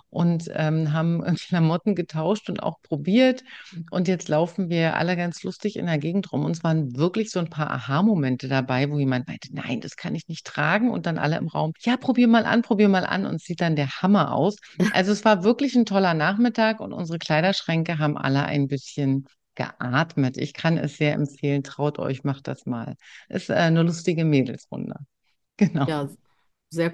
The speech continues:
Speaker 2: cool. Obwohl ich mich dann gleich frage, was passiert dann mit der Kleidung, die jetzt keinen neuen Besitzer gefunden hat? Die nehmt ihr dann wieder einfach mit nach Hause und versucht sie anderweitig unterzubringen? Oder ist das dann sozusagen, dass es dann Spenden, eine Spendenbox?
Speaker 1: Das ist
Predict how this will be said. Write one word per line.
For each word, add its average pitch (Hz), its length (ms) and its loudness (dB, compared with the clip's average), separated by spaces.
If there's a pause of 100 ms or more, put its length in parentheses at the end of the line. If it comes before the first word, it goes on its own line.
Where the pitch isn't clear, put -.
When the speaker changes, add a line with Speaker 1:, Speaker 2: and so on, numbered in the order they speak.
Speaker 2:
cool. 139 240 -4
Obwohl 185 280 4
ich 220 100 2
mich 220 160 4
dann 208 260 2
gleich 185 300 2
frage, 185 300 -2
was 180 160 0
passiert 196 340 0
dann 185 120 2
mit 180 120 0
der 175 80 0
Kleidung, 175 500 -2 (160)
die 175 80 2
jetzt 180 160 2
keinen 185 280 4
neuen 208 280 4
Besitzer 214 420 0
gefunden 240 440 4
hat? 226 180 -2
Die 196 80 2
nehmt 185 220 2
ihr 190 60 2
dann 180 200 0
wieder 180 420 -2
einfach 180 240 0
mit 180 140 -2
nach 175 160 0
Hause 208 320 4
und 202 300 -4 (120)
versucht 180 340 -4
sie 180 100 -4
anderweitig 226 580 0 (120)
unterzubringen? 247 720 4
Oder 190 400 4
ist - 180 -2
das 180 160 -2
dann 165 240 2
sozusagen, 156 520 -2
dass 151 200 -6
es - 80 -8
dann 151 200 -4
Spenden, 147 680 -2 (280)
eine 160 180 2
Spendenbox? 160 800 -2 (880)
Speaker 1:
Das 175 160 0
ist 202 120 2